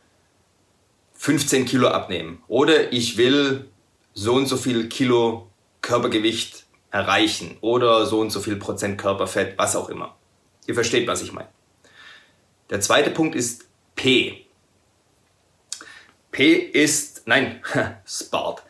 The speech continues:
smart. <laughs> Sollte ich auch mal sein. <laughs> M, messbar. Ja? Gehen wir wieder aufs Gewicht.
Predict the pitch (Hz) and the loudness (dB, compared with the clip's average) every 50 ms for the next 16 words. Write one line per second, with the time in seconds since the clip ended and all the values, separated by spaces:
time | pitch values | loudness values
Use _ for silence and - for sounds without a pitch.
0 | _ _ - - - - - 107 104 113 - - - - - - - _ - - | _ _ -10 -6 -4 -4 -2 2 4 4 4 4 2 -2 -6 -14 -20 _ -20 -20
1 | _ _ _ - - - - - - - 123 - - 165 160 165 - - - - | _ _ _ -14 -6 -4 -4 -4 -4 -6 -6 -2 0 0 0 0 -2 -6 -12 -18
2 | - - - - - - - - - 180 165 - - 175 175 - - - 170 156 | -20 -20 -18 -14 -10 -4 -2 0 0 2 2 2 4 4 4 4 4 4 4 4
3 | 147 - - 147 139 127 113 117 - - - - - - - 185 - - - - | 4 4 2 2 2 2 0 -2 -4 -6 -6 -6 -6 -2 0 -2 -2 -2 -4 -12
4 | - - - - - - 143 151 143 - - - - - _ _ _ _ _ _ | -16 -20 -20 -6 2 2 4 4 4 0 -2 -4 -8 -18 _ _ _ _ _ _
5 | _ _ _ _ - - 98 95 98 110 135 156 160 - - - 110 87 - - | _ _ _ _ -14 -8 -4 -2 0 2 2 2 2 2 2 2 0 0 0 -2
6 | - - _ _ _ _ _ _ _ _ _ _ _ _ - - 107 127 151 165 | -6 -14 _ _ _ _ _ _ _ _ _ _ _ _ -4 -2 -2 -2 -2 -4
7 | 160 - - _ _ _ _ _ _ _ _ _ _ _ _ _ _ _ - - | -8 -14 -20 _ _ _ _ _ _ _ _ _ _ _ _ _ _ _ -2 0
8 | 123 135 131 123 127 123 120 110 - - - 202 - - - - - - - | 2 4 4 4 4 4 2 2 -2 -2 0 2 2 2 2 -2 -6 -12 -20